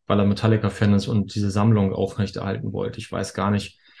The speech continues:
ob die Met-, Metallica das jetzt noch machen, aber, ähm, es gibt zumindest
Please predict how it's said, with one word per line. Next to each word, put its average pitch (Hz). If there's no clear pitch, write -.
ob -
die 120
Met-, 113
Metallica 120
das 101
jetzt 104
noch 104
machen, 120
aber, 101
ähm, 101
es -
gibt 113
zumindest 101